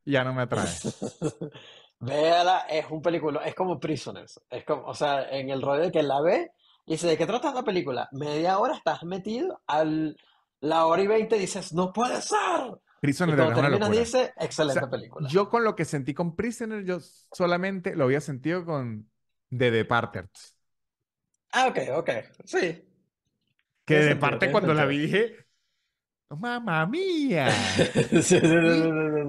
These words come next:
Speaker 2: sí.
Speaker 1: Y, y con Bora, Bora After Reading.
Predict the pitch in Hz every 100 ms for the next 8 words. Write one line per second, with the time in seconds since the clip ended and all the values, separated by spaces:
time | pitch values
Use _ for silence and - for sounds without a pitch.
0 | 143 127 _ 165 160 - 147 160 147 151
1 | 185 196 - _ _ _ _ 127 160 180
2 | - _ _ - - 143 127 135 110 87
3 | 82